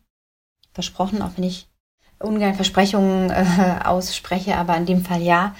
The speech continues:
Es wird noch eine Folge kommen zum Thema Leistungstest, was dabei rausgekommen ist, was ich da mitgenommen habe für mich, warum das für dich auch sinnvoll sein könnte.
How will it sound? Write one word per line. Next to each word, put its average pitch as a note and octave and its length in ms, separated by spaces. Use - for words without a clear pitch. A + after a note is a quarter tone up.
Es - 80
wird G3+ 100
noch G3+ 60
eine G3+ 140
Folge G3 320
kommen G3 340
zum F#3+ 200
Thema F3+ 480
Leistungstest, B3+ 760
was G3+ 120
dabei F#3 180
rausgekommen G#3 680
ist, G3+ 180
was F#3 160
ich G3 100
da F3 240
mitgenommen G#3+ 540
habe G#3 140
für G#3+ 100
mich, G#3 420
warum G3 280
das G3 160
für G3 100
dich F#3 240
auch F#3 120
sinnvoll G3+ 420
sein E3+ 300
könnte. C4 320